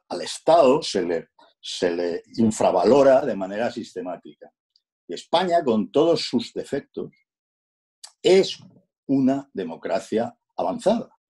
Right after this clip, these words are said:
Entonces, con todos sus defectos, ¿eh? Luego podríamos ir país por país y decir, "Y e-, y este también tiene este defecto, y aquel tiene aquel otro". O sea que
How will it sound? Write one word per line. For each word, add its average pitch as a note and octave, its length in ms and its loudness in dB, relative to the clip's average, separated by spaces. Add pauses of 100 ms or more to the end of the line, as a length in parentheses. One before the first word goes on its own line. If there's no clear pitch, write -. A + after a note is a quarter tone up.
(920)
Entonces, - 200 -8
con A3 140 0
todos E4+ 200 4
sus A#3 180 0
defectos, - 500 -6
¿eh? G3 160 -4
Luego A3+ 240 4
podríamos G3 540 2
ir G3+ 160 -2
país E3+ 260 0
por - 240 -6
país E3+ 440 -6
y A#2 80 0
decir, A2+ 300 -2
"Y A2 180 -2
e-, B2 200 -2
y C#3+ 80 -6
este - 220 -2
también C3+ 360 4
tiene A#2+ 240 2
este - 180 -10
defecto, F#3+ 420 -4
y G2 80 -2
aquel B2+ 240 -4
tiene D#4+ 240 0
aquel - 220 -6
otro". F3+ 280 -2
O - 240 -20
sea B2 160 -2
que A#2+ 220 -6